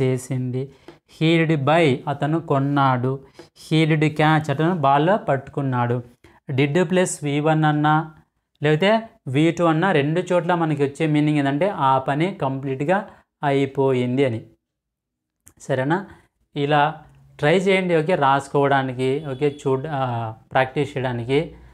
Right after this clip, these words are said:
లేదంటే ఒకసారి వినండి, అట్లీస్ట్ మనకు కొంచెమైనా ఐడియా వస్తుంది. అంటే సింపుల్ పాస్ట్ అనేది ఎలా ఉంటుంది,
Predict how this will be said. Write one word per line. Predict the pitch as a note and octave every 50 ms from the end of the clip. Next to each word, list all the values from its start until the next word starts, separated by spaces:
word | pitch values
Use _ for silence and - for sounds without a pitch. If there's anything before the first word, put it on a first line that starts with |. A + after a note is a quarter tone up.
| - - - - D3+
లేదంటే | D3 D3+ E3 E3 E3 E3+ G3+
ఒకసారి | D3 C#3+ - D#3 C#3+ D3 D#3 E3+
వినండి, | D3+ C#3+ C#3+ C3+ B2 A2 B2+ D3 - - -
అట్లీస్ట్ | C#3 - - D3+ D3 D#3 D3 D3+
మనకు | D3 C#3+ C#3+ C#3 D#3+ D3+ C#3+
కొంచెమైనా | C#3+ D3 C#3+ C#3 C#3 D3 C#3+ C#3+ D3 C#3+
ఐడియా | C#3 C3
వస్తుంది. | A#2+ - - B2+
అంటే | C3 D3+ F#3+ G3+ G3 - - - - - -
సింపుల్ | - - D3+ C#3 D3+ D3+ D3 E3+ E3 E3 D#3+ D#3 D#3+
పాస్ట్ | D3+ C#3+ D3 D3 - C#3+
అనేది | C3 C3+ C#3 C#3+ D#3 D#3
ఎలా | C#3 C3 C3+ C3+ C3+
ఉంటుంది, | C3+ C3 B2+ B2 C3 B2 A#2+ A#2+ A#2+ B2